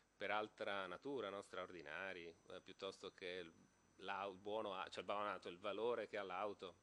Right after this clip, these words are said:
il valore che possa avere il, eh, no, la casa, se alcuni ce l'hanno. Tanto, ah, su questo ci tengo a dire che le policies che sono state applicate, perché qualcuno ha chiesto nello specifico, per i nuovi assunti sono state esattamente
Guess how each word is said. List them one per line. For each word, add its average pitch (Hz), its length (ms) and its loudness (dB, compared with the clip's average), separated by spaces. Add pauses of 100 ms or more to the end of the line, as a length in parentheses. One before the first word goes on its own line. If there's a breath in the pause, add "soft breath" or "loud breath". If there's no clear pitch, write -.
il 92 80 -14
valore 104 400 2
che 98 160 -4
possa 98 260 -2
avere 101 320 0
il, 98 180 -2
eh, 90 520 -4
no, 92 260 -4
la 113 80 -2
casa, 92 640 -2
se - 180 -4
alcuni 85 460 -6
ce 92 140 -4
l'hanno. 92 260 -8 (500 loud breath)
Tanto, 131 220 8
ah, 120 160 4
su 117 140 -8
questo 156 220 0
ci 117 120 -8
tengo 135 220 0
a 117 40 2
dire 127 200 0
che 101 220 -6 (280 loud breath)
le 104 140 -2
policies 131 760 2
che 107 80 -6
sono 107 200 -4
state 110 180 -2
applicate, 104 440 0
perché 92 120 -6
qualcuno 101 300 -4
ha 95 40 -4
chiesto 104 240 -6
nello 101 120 -4
specifico, 101 560 -6
per 101 380 -2
i 101 100 -10
nuovi 104 220 0
assunti 104 380 -4
sono 95 40 -8
state 101 240 -4
esattamente 101 800 -4